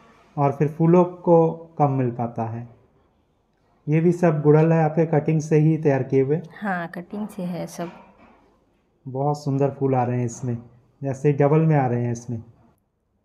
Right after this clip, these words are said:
Speaker 1: अच्छा दीदी, इसके अलावा भी बहुत सारे पौधे मैं वेस्ट मटेरियल में भी देख रहा हूँ, और ये एक पौधा काफ़ी सुंदर लग रहा है, Mother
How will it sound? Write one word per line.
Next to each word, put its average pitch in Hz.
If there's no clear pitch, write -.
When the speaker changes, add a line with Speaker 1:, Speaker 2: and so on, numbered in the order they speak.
Speaker 1:
अच्छा 156
दीदी, 165
इसके 175
अलावा 151
भी 175
बहुत 143
सारे 165
पौधे 160
मैं 165
वेस्ट 156
मटेरियल 156
में 156
भी 160
देख 143
रहा 139
हूँ, 143
और 131
ये 160
एक 196
पौधा 170
काफ़ी 160
सुंदर 151
लग 143
रहा 135
है, 170
Mother 143